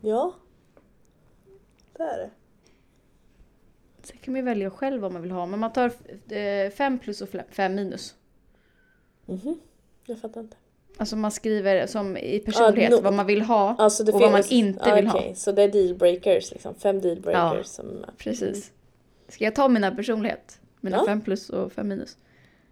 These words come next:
Speaker 2: Mina utseende är så, det är så konstigt. Eh, <laughs> personlighet.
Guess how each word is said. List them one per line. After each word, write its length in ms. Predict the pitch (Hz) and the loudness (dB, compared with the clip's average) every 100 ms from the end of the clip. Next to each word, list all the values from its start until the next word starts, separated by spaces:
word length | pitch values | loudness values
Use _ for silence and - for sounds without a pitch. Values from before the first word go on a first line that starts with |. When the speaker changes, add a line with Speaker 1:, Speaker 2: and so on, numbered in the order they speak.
| _ _ _ _ _ _ _ | _ _ _ _ _ _ _
Speaker 2:
Mina 200 | - 190 | -8 -4
utseende 520 | - 180 180 180 175 - | -2 -4 -4 -8 -8 -10
är 80 | |
så, 480 | 208 - - 180 180 | -12 -12 -8 -8 -8
det 160 | 233 202 | -8 -8
är 40 | |
så 140 | - - | -10 -14
konstigt. 460 | 233 247 - - - | -12 -14 -16 -20 -8
Eh, 360 | 208 202 196 190 - - - - | -2 0 0 -2 -4 -6 -6 -4
<laughs> 100 | 254 - 339 - - - _ - - - - _ _ _ _ _ - _ _ _ _ _ _ _ _ _ _ _ _ _ _ _ _ - _ | -4 -4 -8 -10 -20 -20 _ -20 -20 -20 -20 _ _ _ _ _ -20 _ _ _ _ _ _ _ _ _ _ _ _ _ _ _ _ -20 _
personlighet. 680 | - 247 247 214 - - | -2 0 2 2 0 -2